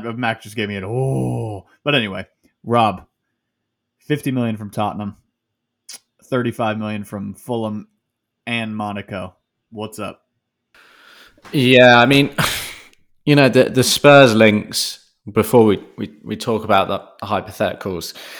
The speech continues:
Speaker 2: um, you know, similarly to where, um, clubs have been with West Ham since they've sold Declan Rice, we'd be in a very strong position in those negotiations because we know they have money. Um,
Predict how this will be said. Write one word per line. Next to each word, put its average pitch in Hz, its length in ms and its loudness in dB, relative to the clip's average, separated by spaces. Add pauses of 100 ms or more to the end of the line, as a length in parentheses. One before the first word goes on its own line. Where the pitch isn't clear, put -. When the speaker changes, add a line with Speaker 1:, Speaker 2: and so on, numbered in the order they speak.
(240)
Speaker 2:
um, 107 760 4 (380)
you 120 60 0
know, 117 220 0
similarly 139 720 2
to 113 240 2
where, 104 920 4 (540)
um, 101 380 0
clubs - 300 -2
have 101 100 -4
been 104 180 2
with 98 160 -6
West 98 280 -6
Ham 95 480 -2
since 90 280 -8
they've 95 240 -4
sold 90 320 -6
Declan 95 320 -6
Rice, 85 340 -4
we'd 110 180 -2
be 131 100 2
in 120 100 0
a 107 40 -4
very 101 420 -2
strong 101 440 -4
position 107 540 -6
in 107 140 -2
those 104 200 -4
negotiations 104 800 -4
because - 320 -14
we 101 120 -6
know 101 480 -2
they 95 180 -2
have 98 240 -6
money. 92 420 -8 (540)
Um, 98 760 4